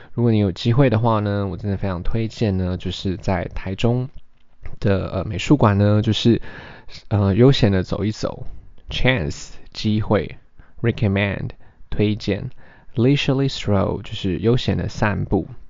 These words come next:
In addition to the art museum, there's also a 春水堂here, providing a unique and attentive experience.并且呢，在这个美术馆这边呢，还有一间春水堂，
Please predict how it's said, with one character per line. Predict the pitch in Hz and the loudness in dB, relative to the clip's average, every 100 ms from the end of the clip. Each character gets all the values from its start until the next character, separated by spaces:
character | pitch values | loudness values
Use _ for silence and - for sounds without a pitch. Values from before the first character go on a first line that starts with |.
| - - - - - | -14 -14 -14 -18 -4
In | - 127 | 4 6
addition | 120 147 156 123 | 6 6 4 4
to | 104 107 101 | 4 4 6
the | 98 - | 4 2
art | 104 98 | 2 2
museum, | 98 95 95 - 120 - 113 - - 107 | 2 2 2 0 -2 -2 -8 -10 -6 0
there's | 98 95 - - | 2 2 -2 -2
also | 123 135 139 - 95 95 110 - - - | 2 2 2 4 4 2 0 -6 -14 -4
a | 113 | -2
春 | - 139 143 | 2 4 4
水 | - - | 2 0
堂 | - 71 | -4 -4
here, | 101 123 85 58 127 - - | 0 2 2 0 -8 -12 -4
providing | 104 98 98 101 101 | 0 4 2 2 0
a | 98 | 2
unique | 107 131 135 131 - | 4 4 4 2 -2
and | 104 101 98 98 - | 0 2 2 0 -4
attentive | - - 110 110 107 - - - | -4 0 0 2 0 -4 -6 -6
experience. | 104 - - - 98 82 67 - - - - - - - - | -6 -6 -4 0 0 0 -4 -8 -10 -14 -16 -20 -16 -14 0
并 | 165 | 2
且 | 143 117 | 4 2
呢， | 95 92 | 2 4
在 | 110 | 2
这 | 101 104 | 2 2
个 | 98 | 2
美 | 90 | 0
术 | 82 - 120 | -2 0 0
馆 | 87 - | -2 -4
这 | - | -2
边 | 107 117 | 2 4
呢， | 113 107 104 | 4 4 2
还 | 98 | 2
有 | 87 | 0
一 | 87 | 0
间 | 101 98 | 0 0
春 | - 120 | 0 0
水 | - | -2
堂， | - - 67 | -4 -6 -6